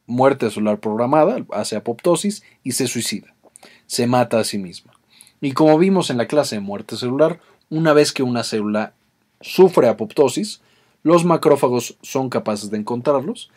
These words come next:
a través de estos receptores scavengers, y cuando se comen a estos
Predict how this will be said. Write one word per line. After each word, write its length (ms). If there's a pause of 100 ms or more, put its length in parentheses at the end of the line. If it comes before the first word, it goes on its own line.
(240)
a 100
través 380
de 80
estos 260
receptores 720 (180)
scavengers, 840 (760)
y 120
cuando 400
se 180
comen 380
a 120
estos 500